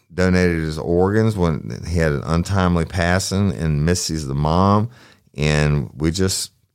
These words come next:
love you, Missy, and, and thank you, Reese, for being a hero. And y'all, this, this freezer is valued over five hundred dollars. Well,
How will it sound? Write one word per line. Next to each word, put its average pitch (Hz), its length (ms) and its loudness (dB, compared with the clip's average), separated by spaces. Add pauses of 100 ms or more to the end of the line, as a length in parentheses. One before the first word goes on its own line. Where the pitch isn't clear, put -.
love 85 300 0
you, 87 80 2
Missy, 85 580 0
and, 69 420 -4
and 71 520 -2
thank 80 280 -4
you, 82 280 0 (300)
Reese, 82 360 0
for - 80 -8
being 73 300 0
a 71 40 -2
hero. 87 580 2
And 78 140 -2
y'all, 80 220 2
this, 80 280 -4
this 82 240 -4
freezer 85 380 0
is 69 120 -2
valued 69 400 0
over 64 220 0
five 71 640 0
hundred 71 760 -4 (100)
dollars. 62 640 -4 (580)
Well, 65 380 -2